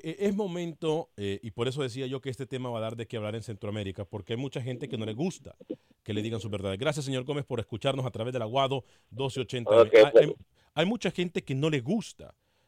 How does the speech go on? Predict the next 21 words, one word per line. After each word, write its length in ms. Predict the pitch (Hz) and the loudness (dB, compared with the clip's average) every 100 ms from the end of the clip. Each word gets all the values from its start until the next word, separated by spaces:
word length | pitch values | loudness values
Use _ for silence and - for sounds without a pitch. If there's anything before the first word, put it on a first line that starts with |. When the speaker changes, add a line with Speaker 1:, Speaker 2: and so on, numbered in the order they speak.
| _ | _
Speaker 1:
eh, 160 | 110 104 | -8 -4
que 140 | 123 | -4
le 80 | 120 | -2
digan 240 | 123 120 | -2 -4
sus 160 | 113 101 | -6 -6
verdades, 340 | 104 104 101 - | -4 -2 -4 -6
pero 180 | 123 - | -8 -4
hoy 160 | 165 | -4
por 220 | 190 226 175 | -2 0 2
hoy 220 | 180 202 _ _ _ _ - | 0 -4 _ _ _ _ -6
creo 240 | 127 180 | -4 -2
que 100 | 220 | -2
la 100 | 160 | -2
solución, 360 | 123 113 156 180 | -4 -4 -4 -4
ok, 140 | 180 | -6
ya 180 | 175 - | -4 -2
sabemos 280 | 254 247 196 | 0 2 2
los 100 | 110 | 0
problemas, 340 | 120 113 117 | -2 -2 -4
busquemos 300 | 156 285 302 | -8 -8 -8
soluciones. 560 | 262 202 277 - 82 | -8 -6 -6 -6 -10